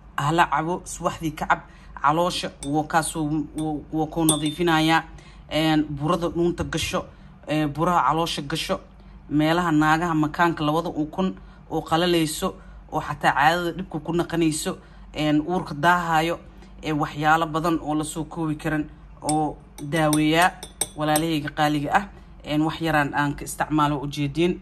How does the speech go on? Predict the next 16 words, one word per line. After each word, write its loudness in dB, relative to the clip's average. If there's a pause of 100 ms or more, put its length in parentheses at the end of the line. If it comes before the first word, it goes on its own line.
bakeeriga -2
saana 2
ugu -4
shubtay. -4 (480)
Waa 0
wax -4
yar -2
waaye. 2 (400)
Een, 4
eh, 2 (300)
waxaan -2
soo -4
qaadanayaa, 2 (1000)
waxaan -4
soo -10
qaadanaynaa 2